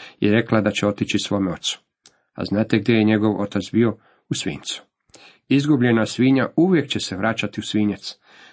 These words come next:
Dragi moji prijatelji, izgubljeni sin uvijek će se vraćati kući. U to se možete pouzdati. Danas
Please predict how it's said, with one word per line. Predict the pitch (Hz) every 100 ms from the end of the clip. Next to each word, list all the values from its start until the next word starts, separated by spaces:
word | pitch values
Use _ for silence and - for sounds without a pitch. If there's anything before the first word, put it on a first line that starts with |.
| _
Dragi | 107 123 113
moji | 123 135 127
prijatelji, | 139 131 127 117 113 - - _ -
izgubljeni | 143 175 208 151 127 107
sin | - 226 170 - _ _ _ _ -
uvijek | 175 240 196 -
će | 113
se | - 104
vraćati | 110 110 104 - -
kući. | 98 95 - - _ - - _ -
U | 107
to | - 123
se | -
možete | 90 104 98 - 98
pouzdati. | - 95 95 - - _ _ - - - _
Danas | 127 143